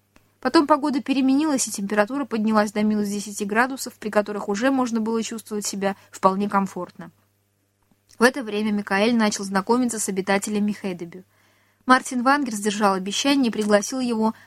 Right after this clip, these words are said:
на собственноручно приготовленный ужин. Его составляли жаркое из лосятины и итальянское красное вино. Несостоящий в браке генеральный директор водил дружбу с некой Эвой Хассель,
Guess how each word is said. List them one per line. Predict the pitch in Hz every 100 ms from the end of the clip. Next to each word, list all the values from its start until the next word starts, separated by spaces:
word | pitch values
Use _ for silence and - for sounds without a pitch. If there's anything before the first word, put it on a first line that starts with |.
| -
на | 214
собственноручно | 220 - 208 208 240 - 220
приготовленный | 214 202 196 214 220 226 240 -
ужин. | 277 208 180 - _ _
Его | - 226 226
составляли | 233 - 226 240 262 220
жаркое | 214 202 - 269 269
из | - 226
лосятины | 226 220 220 202 208 202
и | 190
итальянское | 190 185 208 226 - 190
красное | 190 190 - 202
вино. | 208 226 220 175 _ - _ _ -
Несостоящий | 247 262 - 302 294 220 -
в | 208
браке | 208 226 208
генеральный | 202 208 208 202 196
директор | 196 214 262 269 196
водил | 196 202 202
дружбу | 208 269 240 220
с | -
некой | 233 - 214
Эвой | - 262 269
Хассель, | 247 269 214 - 175